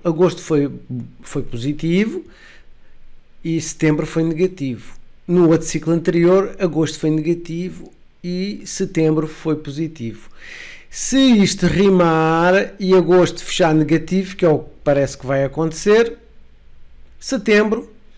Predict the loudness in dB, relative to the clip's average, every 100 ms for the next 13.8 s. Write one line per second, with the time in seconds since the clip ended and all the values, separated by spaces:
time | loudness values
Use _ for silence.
0 | -20 -20 -12 -4 -2 0 0 -2 -8 -4
1 | -4 -4 -8 -20 -20 -14 -2 0 0 -2
2 | -6 -8 -18 -20 -20 -20 -20 -18 -18 -6
3 | -2 0 0 -2 -10 -18 -18 -20 -20 -20
4 | -4 -2 2 4 4 4 2 -2 -8 -6
5 | 0 2 4 2 0 2 2 2 -6 -10
6 | -2 2 4 2 -2 0 2 4 4 2
7 | 0 -4 -10 -14 -12 -4 -2 -2 0 0
8 | 2 0 0 -4 -8 -4 0 2 2 2
9 | 2 0 -2 -8 -12 -2 0 0 0 -2
10 | -2 -2 -2 -4 -10 -20 -12 -4 2 4
11 | 4 2 0 -2 0 0 2 -2 -4 -4
12 | 0 2 4 4 2 0 -2 -4 -4 -6
13 | -10 -8 -2 2 4 2 -2